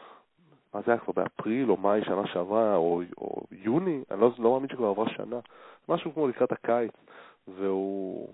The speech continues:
וגם כאוהד מכבי, אז, אז אתה מבין, הוא בא, הוא הולך עם הספר, והוא, הוא מתווכח איתי תוך כדי הישיבות, "ולמה אתה כותב ככה, ולמה ככה, ולמה אתה נכנס להם פה, וזה לא בסדר שאתה עושה ככה?" ואני, "זה פז, אבל אתה...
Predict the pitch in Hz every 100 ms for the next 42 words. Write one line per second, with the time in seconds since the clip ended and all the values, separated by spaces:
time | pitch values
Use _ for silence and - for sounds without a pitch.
0 | _ _ _ _ _ - _ _ _ 110
1 | 117 185 - 135 165 156 - 180 196 180
2 | 156 156 - 107 - 110 117 107 131 131
3 | 110 117 117 107 107 120 139 123 - 107
4 | - 107 98 107 101 107 113 - - -
5 | - - 120 110 123 - 226 175 151 180
6 | 180 190 175 - 175 185 156 196 254 233
7 | 226 214 233 233 - 185 190 208 202 214
8 | 208 - 190 170 180 214 214 196 208 196
9 | 190 190 170 196 175 175 185 185 208 196
10 | 175 - 202 - 202 - 190 - - -
11 | - 123 131 131 135 190 175 127 113 113
12 | - 120 110 -